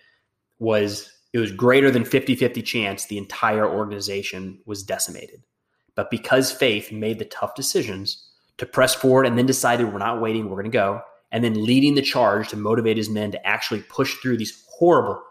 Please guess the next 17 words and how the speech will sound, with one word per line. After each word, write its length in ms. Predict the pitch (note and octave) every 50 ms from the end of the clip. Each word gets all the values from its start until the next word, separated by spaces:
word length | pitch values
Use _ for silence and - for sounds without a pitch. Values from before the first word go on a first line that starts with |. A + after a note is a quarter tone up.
| _ _ _ _
horrible, 560 | _ _ - - - F#3 F#3+ D#3 C3 A#2+ A#2 G#2+
nasty 340 | G#2+ G#2 G#2+ - - A#2+
conditions, 600 | - - G2+ A2 G#2 - G2 F#2 F2+ - - _ _ _ _ _ _ _ _ _ _ _ _ _ _ _ _
he 160 | - C3+ C#3
helped 180 | D3 C3 G#2+ -
save 220 | - B2 A2+ G#2
the 60 | A2 G#2
lives 400 | G2+ G2+ G2+ G2 F#2+ F#2+ - -
of, 260 | F#2 F#2 F#2 F#2 - - - -
of, 120 | F#2 F2+ - _ _
you 60 | G2
know, 60 | F2+ F#2+
upwards 280 | F#2+ - - G2 F#2+ -
of 60 | -
fifteen 460 | - - A#2+ - - - - A2+ G#2+
hundred 320 | F#2+ - - G#2 G2 F#2 F#2+
Americans 600 | F#2+ F#2+ F#2 F#2 F2+ F2 - F2 F2 - -